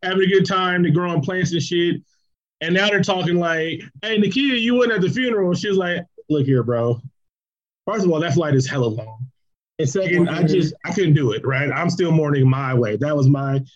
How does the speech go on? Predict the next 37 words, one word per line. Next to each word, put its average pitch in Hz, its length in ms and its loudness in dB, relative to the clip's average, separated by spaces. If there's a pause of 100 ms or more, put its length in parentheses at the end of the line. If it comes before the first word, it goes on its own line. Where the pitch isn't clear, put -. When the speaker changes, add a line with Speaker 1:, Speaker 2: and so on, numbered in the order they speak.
(180)
Speaker 1:
he 214 80 -2
was 185 60 2
like, 170 140 0
"That 180 120 -2
was 160 100 0
your 156 120 0
son. 190 480 0
That 165 140 0
was 143 100 4
their 143 120 0
king. 175 280 0
He 165 120 2
was 160 100 2
my 143 220 0
everything." 110 460 -4
And 127 80 -2
I 123 80 2
was 123 80 0
like, 123 220 -4 (340)
"I 170 140 -2
understand 170 440 0
that, 170 180 -2
but 139 80 -2
you 131 60 -8
can't 165 160 -2
really 131 160 2
tell 139 200 -2
that 131 140 0
to 117 140 -6
a 101 40 -16
mom. 131 460 2
She 131 160 0
lost 120 300 0
her 110 100 -6
child 131 400 -4
and 135 160 -2
husband." 139 420 0